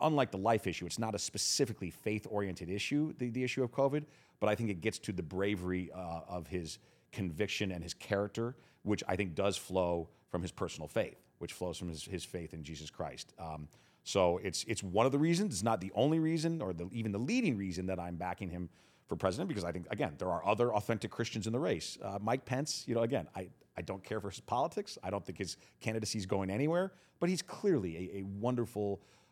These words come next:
um, uh, admirable Christian man. So it's not the only reason that I would support Ron DeSantis, but it certainly adds to my support for him. Um, and again, getting back to Donald Trump,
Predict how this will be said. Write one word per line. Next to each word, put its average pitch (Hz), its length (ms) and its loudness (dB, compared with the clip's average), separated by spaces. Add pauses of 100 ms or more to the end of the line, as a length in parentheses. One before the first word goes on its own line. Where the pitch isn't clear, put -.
(140)
um, 85 380 -2 (180)
uh, 85 120 -8 (140)
admirable 101 600 0
Christian 90 420 -4
man. 73 240 -8
So 92 160 -2
it's 90 180 -6
not 127 140 2
the 117 140 -6
only 170 240 2
reason 98 300 -2
that 87 100 -4
I 85 100 -4
would 82 100 -8
support 85 240 -6
Ron 82 120 -8
DeSantis, 82 280 -8
but 92 120 -4
it 90 60 -6
certainly 101 360 -4
adds 123 320 2 (120)
to 87 180 0
my 85 200 -6
support 87 460 -4
for 95 120 -6
him. 87 260 -6 (380)
Um, 92 320 2
and 135 120 4
again, 151 340 2 (320)
getting 113 180 0
back 113 160 2
to 120 40 -6
Donald 123 280 2
Trump, 147 280 0